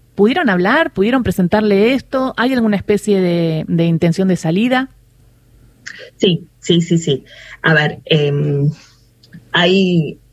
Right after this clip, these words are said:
Speaker 2: eh, eh, el Ministerio de Justicia, sobre todo, quien, quien gestiona las cárceles, junto con la Suprema Corte de Buenos A-, eh, de la Provincia de Buenos Aires, nosotros tenemos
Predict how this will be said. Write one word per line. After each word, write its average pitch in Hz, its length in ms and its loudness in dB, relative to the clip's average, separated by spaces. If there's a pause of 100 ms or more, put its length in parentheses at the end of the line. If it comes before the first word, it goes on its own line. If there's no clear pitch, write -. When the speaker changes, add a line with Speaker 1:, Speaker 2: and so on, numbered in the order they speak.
(120)
Speaker 2:
eh, 160 180 -6
eh, - 240 -8
el 160 140 2
Ministerio 170 640 2
de 139 140 -6
Justicia, 247 560 -2
sobre 147 240 0
todo, 226 340 0
quien, 127 240 -12
quien 147 220 -6
gestiona 175 340 0
las 165 140 2
cárceles, 202 540 -2 (640)
junto 262 480 0
con - 120 -8
la - 280 -12
Suprema 170 360 0
Corte 175 180 0
de 175 60 2
Buenos 165 280 0
A-, - 220 -2
eh, 135 480 -2
de 135 100 -2
la 139 100 0
Provincia 160 280 2
de 160 40 4
Buenos 165 260 0
Aires, 226 360 0
nosotros - 440 -12
tenemos 131 480 -6